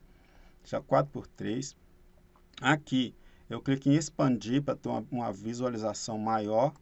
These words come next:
do projeto, ó. Ele vai expandir. E aqui agora eu vim aqui no layout, no layout de página, que é Page Layout,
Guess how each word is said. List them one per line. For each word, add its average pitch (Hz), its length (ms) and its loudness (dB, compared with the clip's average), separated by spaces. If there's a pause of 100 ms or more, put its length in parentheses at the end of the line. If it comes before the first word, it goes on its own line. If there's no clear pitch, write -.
(100)
do - 120 -14
projeto, 107 680 0
ó. - 80 -12 (300)
Ele 104 100 -14
vai 107 120 0
expandir. 110 640 -4 (460)
E 117 100 -4
aqui 127 180 0
agora 135 280 6
eu 151 60 2
vim 139 260 4
aqui 131 440 0 (260)
no 135 200 4
layout, 127 600 6
no 127 120 0
layout 120 420 4
de 143 80 -2
página, 120 560 6
que 104 100 -10
é 110 60 -8 (100)
Page 120 400 -4
Layout, 113 600 0